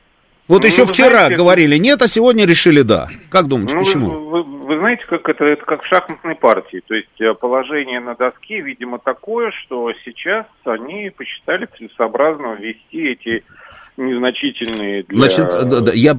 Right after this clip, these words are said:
Speaker 1: это, это понятно, да. Вот они пошли эндшпиль, да, это называется, да, в
Speaker 2: Да.
Speaker 1: шахмат? Да, вот, вот.
Speaker 2: Да.
Speaker 1: Почему именно сейчас?
Speaker 2: Ну,
Speaker 1: Вот
Speaker 2: это
Speaker 1: такой
Speaker 2: сложный
Speaker 1: простой
Speaker 2: вопрос.
Speaker 1: вопрос,
Speaker 2: Это,
Speaker 1: да.
Speaker 2: ну,
Speaker 1: Что
Speaker 2: это
Speaker 1: это вдруг
Speaker 2: простой
Speaker 1: они решили? Вот почему решили? Если мы
Speaker 2: Ну,
Speaker 1: играем
Speaker 2: вот
Speaker 1: с вами в шахматы, мы же,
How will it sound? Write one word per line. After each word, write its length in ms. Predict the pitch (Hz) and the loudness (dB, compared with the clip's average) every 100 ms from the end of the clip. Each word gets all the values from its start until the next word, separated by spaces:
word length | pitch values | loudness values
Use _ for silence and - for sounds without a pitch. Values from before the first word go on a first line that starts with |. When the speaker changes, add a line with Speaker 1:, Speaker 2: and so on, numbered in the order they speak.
| 120 | 0
Speaker 1:
это, 220 | 131 139 | 0 2
это 340 | 117 123 120 | 0 -2 -4
понятно, 460 | - 110 85 - 87 | -2 -2 -2 -4 -4
да. 160 | 98 82 | -2 0
Вот 180 | 156 143 | 0 2
они 140 | 143 | 0
пошли 460 | - 127 143 143 165 | 0 -2 0 2 2
эндшпиль, 380 | 147 - 90 87 | 2 -2 -6 0
да, 120 | 127 | 0
это 200 | 135 107 | 0 -4
называется, 500 | 98 95 87 69 - | -4 -2 -4 -6 -6
да, 140 | 120 | -4
в 40 | 139 | 0
Speaker 2:
Да. 60 | |
Speaker 1:
шахмат? 360 | 131 101 87 - | 2 2 -2 0
Да, 140 | 107 | 0
вот, 220 | 104 190 151 | 4 2 2
вот. 200 | 127 107 | -2 -4
Speaker 2:
Да. 260 | - - | -4 0
Speaker 1:
Почему 500 | 214 - 302 285 202 | 0 2 2 4 2
именно 360 | 127 113 131 135 | 2 0 0 -2
сейчас? 520 | - 165 - - - _ _ _ _ _ _ _ | -6 -8 -8 -10 -14 _ _ _ _ _ _ _
Speaker 2:
Ну, 220 | 143 202 233 | -6 0 2
Speaker 1:
Вот 100 | 196 | 4
Speaker 2:
это 120 | 311 | 4
Speaker 1:
такой 140 | 262 | 4
Speaker 2:
сложный 60 | 262 262 | 4 4
Speaker 1:
простой 280 | 262 277 262 | 2 2 4
Speaker 2:
вопрос. 120 | 247 185 | 6 6
Speaker 1:
вопрос, 380 | 196 147 98 - | 4 4 2 -4
Speaker 2:
Это, 80 | 143 | 2
Speaker 1:
да. 240 | 151 110 | 2 2
Speaker 2:
ну, 60 | 98 | -2
Speaker 1:
Что 280 | 151 202 285 | 0 6 6
Speaker 2:
это 160 | 196 | 6
Speaker 1:
это 0 | |
вдруг 300 | 190 170 202 | 4 4 4
Speaker 2:
простой 100 | 175 | 4
Speaker 1:
они 140 | 156 143 120 131 | 4 2 2 2
решили? 500 | 190 - 135 87 85 | 2 2 2 0 -4
Вот 240 | 113 135 | -2 -2
почему 340 | - - 220 | -2 2 4
решили? 440 | 147 123 - 87 71 - - | 4 0 -6 -8 -12 -16 -2
Если 240 | - 196 247 | 2 4 4
мы 140 | 240 | 4
Speaker 2:
Ну, 40 | 240 | 4
Speaker 1:
играем 220 | 214 233 | 4 4
Speaker 2:
вот 80 | 196 | 2
Speaker 1:
с 40 | |
вами 220 | 208 196 | 2 2
в 40 | 190 | 2
шахматы, 480 | 214 165 131 107 123 | 2 2 0 -2 2
мы 160 | 175 | 4
же, 260 | 165 165 | 4 2